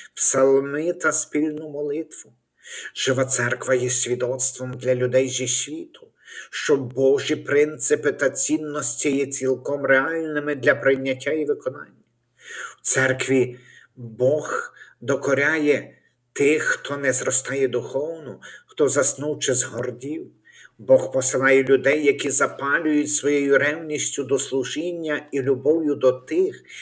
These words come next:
які згасли, залишили першу любов. Також віруючий може порівняти своє життя з іншим,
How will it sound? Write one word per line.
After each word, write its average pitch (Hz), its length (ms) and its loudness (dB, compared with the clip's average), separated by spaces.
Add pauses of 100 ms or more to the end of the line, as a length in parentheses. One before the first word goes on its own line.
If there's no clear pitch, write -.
(160)
які 127 260 -4
згасли, 147 760 0 (100)
залишили 156 600 0
першу 165 520 -6
любов. 160 380 -10 (500)
Також 143 460 4
віруючий 165 720 2
може 160 320 -4
порівняти 151 720 0
своє 151 360 2
життя 151 340 -4
з - 240 -4
іншим, 170 540 -16